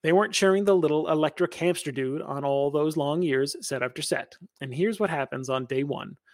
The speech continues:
All of my stock has sold out to pre-order and then some. We're being allocated to a quarter of what we had already been given a maximum allocation of. So people come in, we tell them we have sold out to pre-order. And that's fine, right? Because there are three other stores,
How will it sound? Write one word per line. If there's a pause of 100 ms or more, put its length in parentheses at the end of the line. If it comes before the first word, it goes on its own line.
(320)
All
of
my
stock
has
sold
out
to
pre-order
and
then
some. (180)
We're
being
allocated
to
a
quarter
of
what
we
had (120)
already
been
given (360)
a
maximum
allocation
of. (280)
So
people
come
in,
we
tell
them
we
have
sold
out
to
pre-order. (500)
And
that's
fine,
right?
Because
there
are
three
other
stores,